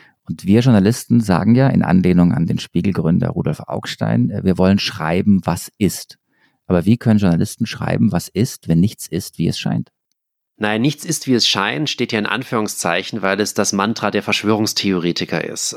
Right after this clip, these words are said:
Speaker 2: Ähm, das heißt also, manchmal sind die Dinge wirklich so, wie sie scheinen und man darf nicht immer hinter dem, was da vermeintlich vor sich geht, nach den dunklen Mächten suchen, die das alles orchestrieren, sondern manchmal sind die Dinge einfach so, wie sie scheinen und dann sollte man sie auch so schreiben.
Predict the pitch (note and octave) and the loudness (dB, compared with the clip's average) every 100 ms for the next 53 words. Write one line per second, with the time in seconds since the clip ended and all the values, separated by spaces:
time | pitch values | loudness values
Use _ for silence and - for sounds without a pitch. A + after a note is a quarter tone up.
0 | - F2 F2 F2 E2+ - - - - F#2 | -4 -2 -2 0 -2 -6 -20 -20 -8 -4
1 | - F2+ F#2+ G#2+ - - F#2+ F#2 F#2+ F#2+ | -4 -2 -2 -2 -4 -4 -2 -2 -2 0
2 | G2+ G2+ A2 G2 A2+ B2+ A2+ G#2 F#2+ G2 | -2 -2 -4 -2 -2 0 2 2 0 -2
3 | - F2+ F#2+ E2 D#2+ D#2 - D2+ E2 G2+ | -4 -4 -2 -4 -4 -2 -2 0 0 2
4 | G#2 F#2+ F#2+ F#2 G2 G#2 - G2+ F#2 A2+ | 0 0 -2 -2 -2 -6 -8 -4 -2 0
5 | A#2+ A2+ A#2 G#2+ G#2 - - - _ - | 0 2 0 0 0 -6 -20 -20 _ -4
6 | G#2+ A2+ G#2 - G2 F2 G2+ F2 F#2+ A#2+ | 0 0 -2 -2 -4 -4 -4 -2 0 -2
7 | A2+ - G#2 G#2 G2+ - - F#2+ G#2 G#2 | -6 -4 0 2 0 -2 -2 -2 -2 -4
8 | F2+ G2+ F2+ G#2+ F#2+ G2 G2 G2 - F#2+ | -6 -6 -2 -2 0 0 0 -2 -6 -4
9 | G2 F#2+ G2 F2 F#2 - G2 F#2+ - F2+ | -2 -2 -4 -2 -4 -2 -2 0 -2 -2
10 | F#2+ - - C3+ A#2 G2+ F#2+ F2+ G2+ G#2 | -4 -4 2 2 4 2 0 0 -2 -2
11 | F#2 G2+ G#2 G2 G2+ G#2 F#2+ F#2 F2+ G2 | -2 -2 -2 0 2 0 -2 -6 -8 -8
12 | F2 E2+ - F2 F#2+ G#2 F#2+ F2+ F#2 F#2 | -6 -4 -2 0 0 -2 -2 0 0 0
13 | F2 F2 E2+ - - - - - D2 E2+ | -2 -4 -4 -4 -6 -4 -4 -2 -4 -4
14 | - - | -8 -16